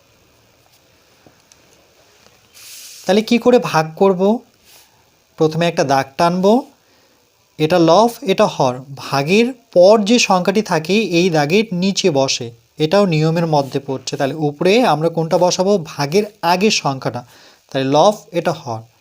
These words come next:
এটা এইভাবেই রাখি, এত গ্রাম লিখে দিই, এত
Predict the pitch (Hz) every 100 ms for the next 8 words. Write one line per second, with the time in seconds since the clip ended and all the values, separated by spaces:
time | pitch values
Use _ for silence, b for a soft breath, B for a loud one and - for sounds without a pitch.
0 | _ b b b b b b - 233 190
1 | 175 175 143 131 - 117 - - 151 156
2 | 226 311 _ _ _ _ 143 123 160 156
3 | 135 123 120 113 - _ _ _ _ _
4 | _ _ _ _ _ _ _ _ _ _
5 | - 143